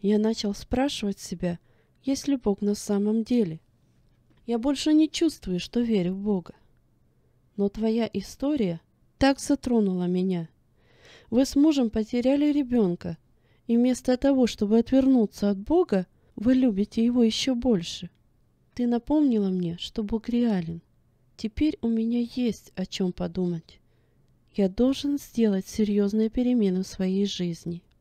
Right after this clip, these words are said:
Я вышла от врача и не могла поверить в то, что произошло. Затем я позвонила Олегу и рассказала ему о чудо-разговоре с врачом. Олег мне ответил: "Видишь, Оля,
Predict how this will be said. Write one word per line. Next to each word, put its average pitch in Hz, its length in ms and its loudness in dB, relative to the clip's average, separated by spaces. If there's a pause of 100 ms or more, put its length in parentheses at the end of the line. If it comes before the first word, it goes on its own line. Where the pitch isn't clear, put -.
(1000)
Я 202 140 4
вышла 202 400 0
от - 240 -6
врача 202 480 -4 (340)
и 226 80 0
не 240 80 2
могла 254 360 0
поверить 214 520 0
в - 80 -12
то, 254 300 -4 (300)
что - 260 -6
произошло. 196 760 -4 (800)
Затем 285 360 -2
я 220 120 0
позвонила 208 680 0
Олегу 202 500 -4 (260)
и 220 80 0
рассказала 208 600 0
ему 269 340 2
о 254 80 0
чудо-разговоре 202 960 -2
с - 140 -14
врачом. 175 500 -6 (680)
Олег 196 380 2
мне 202 160 4
ответил: 202 520 -2 (420)
"Видишь, 208 540 -2 (140)
Оля, 185 340 0